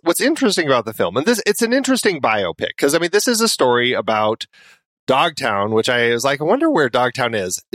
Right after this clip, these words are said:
Just as they're like, "Well, where's Dogtown?" <laughs> And they're actually talking, I'm like, "That was weird that I was just saying that." And then they're talking about it. It's actually, um,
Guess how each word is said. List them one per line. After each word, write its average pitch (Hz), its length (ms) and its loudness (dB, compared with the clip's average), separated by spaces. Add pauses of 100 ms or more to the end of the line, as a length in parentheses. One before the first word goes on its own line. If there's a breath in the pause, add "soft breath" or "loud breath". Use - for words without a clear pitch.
Just 175 400 0
as 143 220 0
they're 131 180 2
like, 120 260 0
"Well, 127 160 0
where's 214 300 0
Dogtown?" 147 580 -2
<laughs> - 20 2
And 107 80 -2
they're - 240 -2 (120)
actually 127 300 -2
talking, 110 260 -2
I'm 113 60 -4
like, 117 160 -2
"That 139 120 0
was 139 140 -2
weird 123 340 0 (280 loud breath)
that 117 120 0
I 117 60 0
was 113 160 -2
just 123 320 -2
saying 127 380 -2
that." 101 260 -4
And 113 160 -4
then 107 100 -2
they're 110 80 0
talking 104 200 -4
about 87 140 -4
it. - 300 -16
It's 139 300 0
actually, 151 800 -2
um, 110 440 -2